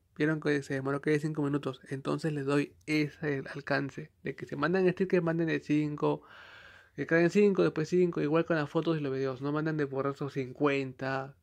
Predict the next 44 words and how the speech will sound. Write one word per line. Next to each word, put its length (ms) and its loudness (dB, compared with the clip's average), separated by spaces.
cien 420 -4
stickers. 640 -6
Peor 240 6
si 60 0
están 160 0
en 120 0
grupo 260 0
de 60 -2
stickers, 440 -6
mucho 400 -2
peor 260 6
todavía 260 2
porque 300 -4
pesa 280 -4
más, 260 -2
descarga 340 -4
más. 260 -2
Y 220 0
tienen 240 0
que 40 -4
tener 160 2
cuidado 260 2
con 80 0
los 100 -4
grupos 300 -2
también 260 -4
de 140 -4
spam 400 -2
que 180 -6
mandan, 420 -8
ya 100 -6
hacen 220 -8
videos, 520 -2
esos 160 -10
videos 240 0
raros, 540 2
¿no? 180 -6
Que 140 -4
no 160 -8
queremos 380 -2
que 100 -10
estén 300 -4
en 160 -10
el, 180 -14